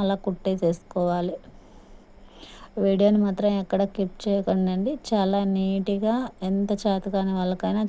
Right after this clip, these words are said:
చాలా బాగా అర్థమవుతుంది. మన ఛానల్ కనుక ఫస్ట్ టైమ్ చూస్తున్నట్టయితే సబ్స్క్రైబ్ చేసుకోండి. మీకు ప్రతిదీ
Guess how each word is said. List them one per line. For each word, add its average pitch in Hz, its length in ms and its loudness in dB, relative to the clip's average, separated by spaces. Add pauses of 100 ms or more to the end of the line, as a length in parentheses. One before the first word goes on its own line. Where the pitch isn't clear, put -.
చాలా 190 220 2 (160)
బాగా 175 300 -2 (100)
అర్థమవుతుంది. 185 640 -2 (100)
మన 208 100 2 (120)
ఛానల్ 208 420 2
కనుక 196 340 -2
ఫస్ట్ 190 320 -2
టైమ్ 202 240 4
చూస్తున్నట్టయితే 180 880 -4 (640)
సబ్స్క్రైబ్ 196 500 2 (100)
చేసుకోండి. 190 720 0 (340)
మీకు 190 260 -2 (340)
ప్రతిదీ 202 560 2